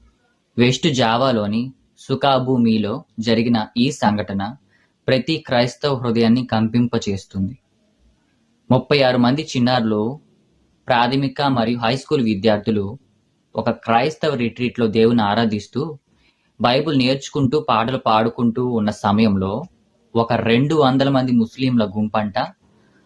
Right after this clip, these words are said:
ఆ ఇంటిని నాశనం చేయండి అంటూ దాడి చేశారంట. పిల్లలు బట్టలు కూడా తెచ్చుకోలేని,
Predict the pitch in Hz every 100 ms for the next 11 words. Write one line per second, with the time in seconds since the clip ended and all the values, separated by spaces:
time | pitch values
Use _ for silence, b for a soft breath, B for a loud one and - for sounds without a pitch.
0 | b - 117 123 139 139 117 117 185 180
1 | 156 143 127 120 113 120 117 110 107 107
2 | 101 - 95 95 - - _ _ _ _
3 | _ _ _ _ _ _ 147 147 156 127
4 | 123 147 156 156 151 127 113 - 120 117
5 | 110 113